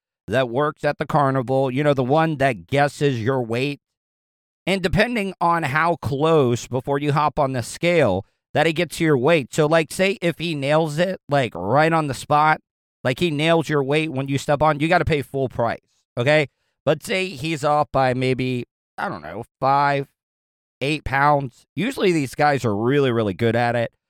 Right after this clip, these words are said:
I don't know exactly, uh, the trick to the whole thing, but let's say you get twenty-five bucks for every pound, uh, that he's off on your weight. Let's make it interesting.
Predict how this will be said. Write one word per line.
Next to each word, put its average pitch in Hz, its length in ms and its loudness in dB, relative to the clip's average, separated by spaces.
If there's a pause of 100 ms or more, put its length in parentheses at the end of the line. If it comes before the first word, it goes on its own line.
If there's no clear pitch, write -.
(260)
I 139 60 0
don't 151 160 2
know 135 160 2
exactly, 120 1080 -2
uh, 110 360 -2
the 104 140 -2
trick 127 420 -2
to 139 100 0
the 127 80 2
whole 135 180 4
thing, 131 360 0 (420)
but 170 140 2
let's 196 200 4
say 180 160 2
you 147 200 -4
get 143 260 0 (240)
twenty-five 143 600 -2
bucks 135 520 -2
for 123 300 -2
every 131 480 -2
pound, 123 560 -4 (340)
uh, 123 220 -2
that 131 180 -4
he's 120 160 -6
off 117 400 -2
on 131 200 0
your 117 120 0
weight. 113 320 -2 (520)
Let's 170 180 -4
make 240 240 -4
it 269 80 0
interesting. 180 640 -2